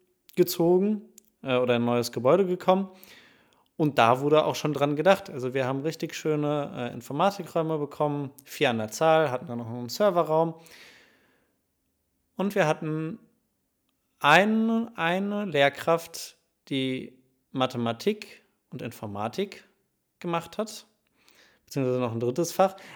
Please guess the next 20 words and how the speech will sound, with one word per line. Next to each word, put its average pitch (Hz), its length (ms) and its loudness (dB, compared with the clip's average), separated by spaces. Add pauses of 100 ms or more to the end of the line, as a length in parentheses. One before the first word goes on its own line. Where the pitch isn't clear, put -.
aber 147 340 2
in 147 80 -2
den 147 140 -2
anderen 196 380 0
beiden 131 240 2
Fächern 156 500 -4 (120)
so 185 340 -2
sehr 226 180 0
gebraucht 185 560 0
wurde, 139 460 -2 (340)
dass - 220 -2
wir 151 100 -4
zwar 135 480 2
vier 214 460 -2
super 175 300 2
ausgestattete 143 680 -4
Informatikräume 123 880 -4
hatten, 156 380 -8 (400)
aber 107 160 -6
kein, 196 500 -2